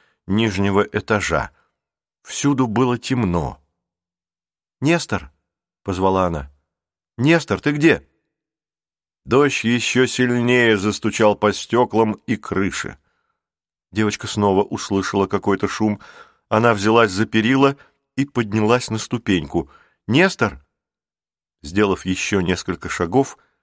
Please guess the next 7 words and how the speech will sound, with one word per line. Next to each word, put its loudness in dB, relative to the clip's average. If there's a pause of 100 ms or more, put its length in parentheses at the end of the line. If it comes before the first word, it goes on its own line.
(520)
она 0
увидела 0
свет, 0
мелькнувший -2
в 4
окне, 2 (640)
и 0